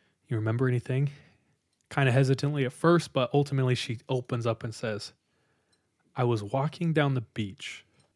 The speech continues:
when I saw about a dozen people walking towards me in the distance. And I thought it was weird 'cause I hadn't seen anyone out all day. As they got closer,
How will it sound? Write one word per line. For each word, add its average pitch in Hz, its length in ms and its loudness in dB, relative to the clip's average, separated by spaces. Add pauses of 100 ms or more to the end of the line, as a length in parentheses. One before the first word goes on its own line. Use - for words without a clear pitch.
(100)
when 127 220 2
I 120 120 2
saw 113 560 0 (680)
about 113 240 2
a 110 80 0
dozen 135 460 2
people 117 400 -2
walking 107 420 -4
towards - 400 -10
me - 200 -20 (600)
in 123 120 0
the 107 100 -2
distance. - 560 -6 (1040)
And 120 100 -2
I 117 40 0
thought 143 180 4
it 135 40 6
was 123 140 6
weird 139 260 6
'cause 117 120 0
I 110 60 2
hadn't 113 240 0
seen 110 240 -6 (220)
anyone 160 640 4
out 107 220 -4 (540)
all 110 160 2
day. 107 320 -6 (1500)
As 139 200 6
they 135 120 2
got 131 240 0
closer, 123 560 0